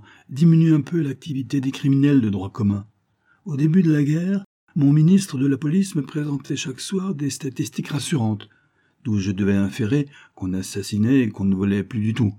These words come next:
à Serendip. Zadig insinua que dans une bonne intention, monsieur le ministre de la police avait dû exagérer alors quelque peu. Mais,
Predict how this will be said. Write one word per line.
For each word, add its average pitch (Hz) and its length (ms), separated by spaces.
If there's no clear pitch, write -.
à 104 100
Serendip. 95 580
Zadig 101 460
insinua 98 500
que 113 100
dans 92 120
une 98 220
bonne 90 220
intention, 110 600
monsieur 92 340
le 90 80
ministre 95 460
de 95 80
la 95 100
police 98 420
avait 101 220
dû 101 140
exagérer 104 600
alors 104 300
quelque 120 280
peu. 123 200
Mais, 127 220